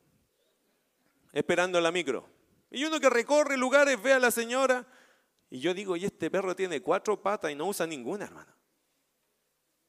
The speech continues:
Hoy día la gente cree que el perro es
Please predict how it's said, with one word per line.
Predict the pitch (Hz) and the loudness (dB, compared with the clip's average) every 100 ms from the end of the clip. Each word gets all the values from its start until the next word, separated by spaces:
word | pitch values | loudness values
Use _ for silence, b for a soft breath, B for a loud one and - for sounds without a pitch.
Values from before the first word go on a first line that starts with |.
| _ _ _ - | _ _ _ -2
Hoy | 156 175 | 0 2
día | 240 254 | 2 2
la | 240 | 2
gente | - 226 233 226 220 | -2 -4 -6 -6 -4
cree | 196 220 220 | 0 0 0
que | |
el | 185 | -4
perro | - 202 226 208 208 | 0 2 4 2 0
es | 262 302 - | -2 -6 -14